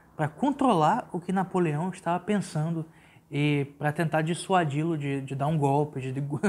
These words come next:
<laughs> de derrubar o governo e de passar informações sobre Napoleão a Barras, né? Ela,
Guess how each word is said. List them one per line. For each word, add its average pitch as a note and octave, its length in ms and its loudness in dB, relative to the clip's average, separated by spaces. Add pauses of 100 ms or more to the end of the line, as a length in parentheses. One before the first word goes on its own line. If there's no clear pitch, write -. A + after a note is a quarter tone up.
(100)
<laughs> - 340 -20
de C3 140 -8
derrubar C#3+ 340 0
o C#3 60 0
governo C#3 560 -2 (340)
e C3+ 60 -8
de C#3 80 -6
passar F3 340 2
informações F#3 720 0
sobre C#3 180 -4
Napoleão C#3 580 -4 (420)
a C#3+ 100 -4
Barras, C3+ 580 0 (240)
né? - 160 -16 (640)
Ela, C#3 380 -2